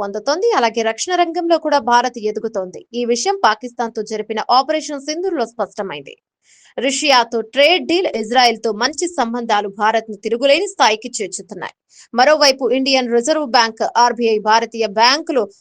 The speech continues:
పొరుగు దేశాలకు రూపాయలలో రుణాలు ఇవ్వడానికి అనుమతించింది. సింగపూర్, రష్యా, సౌదీ ఇటీవలి రూపాయలలో ఒప్పందాలు చేసుకున్నట్లు తెలుస్తున్నాయి. ఇదే సమయంలో రూపాయి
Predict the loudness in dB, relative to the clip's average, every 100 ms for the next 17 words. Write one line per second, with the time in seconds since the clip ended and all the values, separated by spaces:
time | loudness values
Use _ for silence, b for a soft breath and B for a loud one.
0 | B 2 4 4 4 4 4 2 0 0
1 | 0 2 4 4 2 0 -2 -2 -2 -2
2 | -4 -2 0 0 -2 -2 -4 -8 -8 -8
3 | -10 -12 -12 -8 -6 -4 -2 0 0 2
4 | 2 4 0 0 -2 -2 0 2 2 0
5 | 0 0 2 0 -2 -4 -4 0 0 0
6 | -4 -6 -6 -8 -10 -10 -8 -10 -12 -8
7 | -8 -8 B B B B 2 2 0 0
8 | 0 2 0 -2 0 2 4